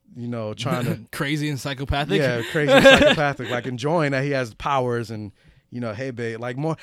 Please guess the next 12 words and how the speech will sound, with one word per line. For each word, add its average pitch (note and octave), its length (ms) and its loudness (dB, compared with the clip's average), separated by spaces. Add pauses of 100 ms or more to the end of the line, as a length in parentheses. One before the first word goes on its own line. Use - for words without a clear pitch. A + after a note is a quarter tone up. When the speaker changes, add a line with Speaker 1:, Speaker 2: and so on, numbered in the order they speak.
(120)
Speaker 1:
kinda C4 220 8
like A#3+ 160 6
the F#3+ 80 2
Human F#3+ 280 4
Torch F3 360 2
in D3 280 -4
the C3+ 100 -6
first, E3 320 0
uh, D3 240 2
Fantastic D#3 520 -2
Four E3 220 -4
movie. E3+ 320 -4